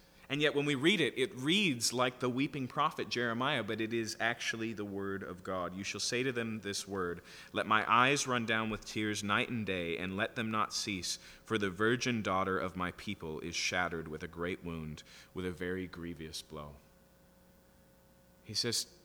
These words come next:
"Tell them that I'm weeping. Tell them that I see what's coming and I grieve it." It's not been a week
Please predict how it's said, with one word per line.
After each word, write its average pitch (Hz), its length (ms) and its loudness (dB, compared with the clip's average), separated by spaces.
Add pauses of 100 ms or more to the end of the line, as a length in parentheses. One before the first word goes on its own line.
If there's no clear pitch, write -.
(420)
"Tell 139 240 0
them 101 320 -2 (360)
that 95 120 -4
I'm 90 200 -2
weeping. 95 340 -4 (440)
Tell 127 180 0
them 139 180 0
that 110 100 -2
I 101 120 0
see 120 260 -2
what's 110 240 -2
coming 107 380 -4
and 90 80 -6
I 87 100 -6
grieve 127 340 -8
it." 55 140 -16 (540)
It's 104 220 -4 (160)
not 117 340 4
been 127 100 2
a 110 80 4
week 107 540 0